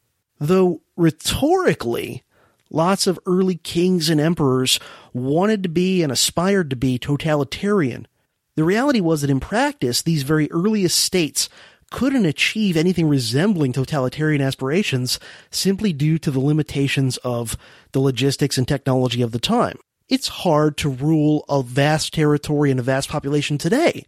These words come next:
in a totalitarian fashion with all the technologies we have today. Imagine trying to do it five thousand years ago.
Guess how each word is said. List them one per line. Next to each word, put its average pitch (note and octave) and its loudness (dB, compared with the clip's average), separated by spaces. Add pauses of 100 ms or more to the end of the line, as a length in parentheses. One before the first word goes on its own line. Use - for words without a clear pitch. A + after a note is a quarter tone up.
(140)
in D#3+ 2
a D3+ 2
totalitarian C#3+ 2
fashion C3 -2 (400)
with E3+ 0 (100)
all G3 0
the F#3+ 0
technologies D#3+ -2
we C#3+ -2
have C#3 -2
today. C#3 -2 (240)
Imagine D#3 2
trying C#3 -2
to C3+ -10
do B2+ 0
it A#2+ -4 (140)
five B2+ 0
thousand B2 0
years A#2+ 0
ago. - -10